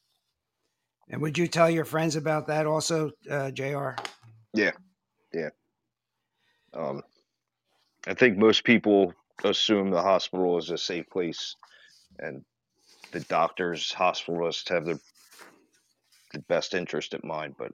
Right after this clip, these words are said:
Speaker 2: I, I don't know what, that's not the case, whether it's
Speaker 1: Right.
Speaker 2: by design or not. It's
Speaker 1: Yeah. See,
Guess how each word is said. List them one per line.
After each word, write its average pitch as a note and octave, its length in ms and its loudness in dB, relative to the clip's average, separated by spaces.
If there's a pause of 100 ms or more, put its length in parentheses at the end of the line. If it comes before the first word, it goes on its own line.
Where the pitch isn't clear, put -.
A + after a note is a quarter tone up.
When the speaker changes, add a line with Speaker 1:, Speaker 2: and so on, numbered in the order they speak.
Speaker 2:
I, D2+ 220 -10
I - 60 -6
don't D#2+ 200 -6
know D2+ 160 -10 (600)
what, E2 180 0 (1000)
that's A#2 200 6
not A#2 180 8
the - 60 0
case, - 380 -4 (460)
whether F2+ 260 -2
it's D#2+ 100 -8
Speaker 1:
Right. - 60 -4
Speaker 2:
by F2 120 4
design D#2 340 -4
or D2+ 80 -6
not. D2 240 -8 (180)
It's - 280 -14 (220)
Speaker 1:
Yeah. - 200 -20 (1160)
See, F3 340 -2